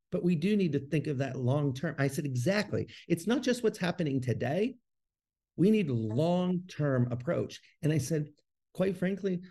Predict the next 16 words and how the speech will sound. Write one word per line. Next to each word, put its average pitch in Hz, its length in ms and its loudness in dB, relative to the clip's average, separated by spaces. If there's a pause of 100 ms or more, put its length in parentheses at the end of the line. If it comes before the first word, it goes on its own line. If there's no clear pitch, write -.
(120)
a 143 60 0
lot 147 200 -2
of 175 80 0
the 170 80 2
elected 165 380 -2
leaders 170 320 0
haven't 170 320 -2
given 175 260 0
me 120 140 2
that 107 260 -6
yet. 104 220 -6 (260)
I'm 160 100 0
searching 220 480 -4
for - 140 -8
that." - 200 -14 (840)
Um, 147 440 -6